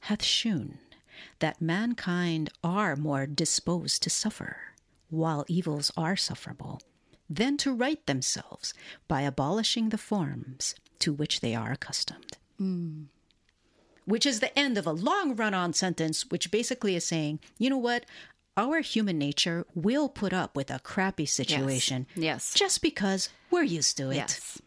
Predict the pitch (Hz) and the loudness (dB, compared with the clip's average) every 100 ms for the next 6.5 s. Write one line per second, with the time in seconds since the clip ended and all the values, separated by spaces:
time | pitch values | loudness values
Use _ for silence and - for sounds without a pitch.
0 | _ _ _ _ _ _ _ 208 220 - | _ _ _ _ _ _ _ -6 -4 -2
1 | 247 202 - 190 214 - 196 - 190 - | -2 -2 -2 0 0 -2 -4 -2 -4 -2
2 | - - - _ 190 233 - - 214 180 | -6 -12 -20 _ -2 0 0 0 2 2
3 | 175 175 - 160 165 165 156 175 - 143 | 2 0 0 0 0 0 0 -2 -2 -2
4 | - 139 143 - - 175 143 165 165 247 | -2 -2 -4 -6 -2 -2 0 -2 0 0
5 | 190 254 240 - - 165 143 - 180 - | 2 2 0 -2 -2 0 -2 -4 -4 0
6 | 190 160 143 139 131 | 0 2 0 -4 -8